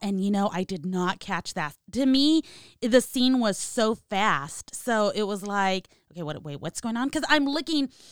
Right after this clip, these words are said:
I'm looking at the, the nun talking and what is happening. The words aren't matching her lips, so mentally, I'm not putting the words together. If I had just, I, I probably would have had to close my eyes, honestly, for that scene.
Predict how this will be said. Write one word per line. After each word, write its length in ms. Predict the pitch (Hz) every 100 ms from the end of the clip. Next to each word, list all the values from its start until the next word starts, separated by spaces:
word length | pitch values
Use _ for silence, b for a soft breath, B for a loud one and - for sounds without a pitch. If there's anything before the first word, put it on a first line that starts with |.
| B B -
I'm 160 | 233 233
looking 380 | 277 330 349 330
at 180 | 311
the, 300 | 254 226 226 -
the 280 | 208 226 208
nun 340 | 233 269 262
talking 540 | 269 185 - 196 180 -
and 340 | 220 202 185
what 340 | 190 240 254 240
is 200 | 226 214
happening. 680 | 247 254 254 226 214 202
The 80 | 196
words 340 | 190 226 233 214
aren't 240 | 233 214
matching 360 | 208 220 247 214
her 120 | 202
lips, 340 | 180 202 -
so 240 | - 196 180 b b b -
mentally, 640 | 208 247 254 262 247 262
I'm 160 | 208 226
not 180 | 226 214
putting 260 | 240 202 190
the 60 |
words 280 | 185 196 190
together. 520 | 185 165 151 143 156 _ _ _ _ _
If 140 | 233
I 120 | 226 226
had 200 | 240 196
just, 220 | 226 208
I, 80 | 220
I 140 | 240
probably 300 | 247 277 262
would 100 | 277
have 80 | 247
had 140 | 247 208
to 80 |
close 280 | 208 226 208
my 160 | 202 190
eyes, 260 | 185 180 170
honestly, 440 | 175 180 170 170
for 160 | 156 180
that 160 | 170 -
scene. 420 | 196 180 208